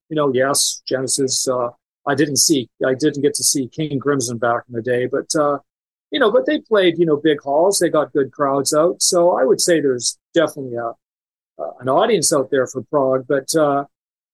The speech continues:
but yeah, I mean, it's, it's not the, you know, when you're playing clubs, that's, you know, the prog crowd aren't necessarily gonna show up at a rock club, you know?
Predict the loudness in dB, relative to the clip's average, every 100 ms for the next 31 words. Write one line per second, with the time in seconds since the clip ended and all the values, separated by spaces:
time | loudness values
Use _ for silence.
0 | _ 0 0 0 -10 _ 0 2 4 2
1 | 4 4 4 4 0 0 -6 _ _ _
2 | _ _ _ 0 0 2 2 2 2 4
3 | 4 2 2 2 2 2 2 2 2 2
4 | 0 2 2 2 -2 -4 -2 -4 -4 0
5 | 0 0 0 -2 2 0 2 2 2 0
6 | -2 0 2 0 -2 -2 -2 0 0 0
7 | 2 0 0 -2 0 0 0 0 -2 0
8 | -2 -4 -10 -14 -12 -8 -6 -6 -10